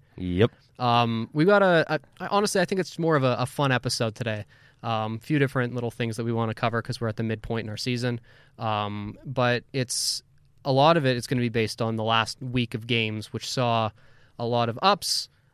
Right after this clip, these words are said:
Speaker 2: a lot of iffy moments, and, uh, the Montreal game, which, <laughs> that's its own thing.
Speaker 1: Yeah.
Speaker 2: Um, so just to quickly jump back, I wanna talk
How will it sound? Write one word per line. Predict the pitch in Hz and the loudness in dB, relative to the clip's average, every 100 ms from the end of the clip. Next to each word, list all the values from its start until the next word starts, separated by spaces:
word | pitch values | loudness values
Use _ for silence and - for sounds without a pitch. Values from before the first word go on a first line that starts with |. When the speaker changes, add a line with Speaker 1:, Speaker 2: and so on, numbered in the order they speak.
| - | -8
Speaker 2:
a | |
lot | 120 120 | -2 0
of | 123 | 0
iffy | 165 - 139 | 0 0 0
moments, | 131 127 120 117 - | 2 2 0 -2 -6
and, | 123 113 110 104 | -4 -4 -6 -8
uh, | - 113 | -6 -4
the | 113 | -2
Montreal | 123 120 139 131 | -2 0 0 0
game, | 113 101 _ _ _ | -2 -8 _ _ _
which, | 113 110 - - - - | -8 -8 -12 -16 -20 -10
<laughs> | - - - - - | -10 -10 -16 -14 -10
that's | 127 | -6
its | 135 139 | 0 2
own | 123 | 2
thing. | 110 101 98 - | -2 -8 -10 -4
Speaker 1:
Yeah. | 110 - _ - | -4 -4 _ -4
Speaker 2:
Um, | 120 117 110 113 | 0 2 0 -4
so | - 147 139 | -2 2 2
just | 143 120 - | 0 0 2
to | 165 | 0
quickly | - - - 143 | 0 -8 -2 -2
jump | 131 127 123 | 0 -2 0
back, | 123 113 113 | 2 2 2
I | 120 | -2
wanna | 123 127 120 | 0 0 0
talk | - 120 | 0 -2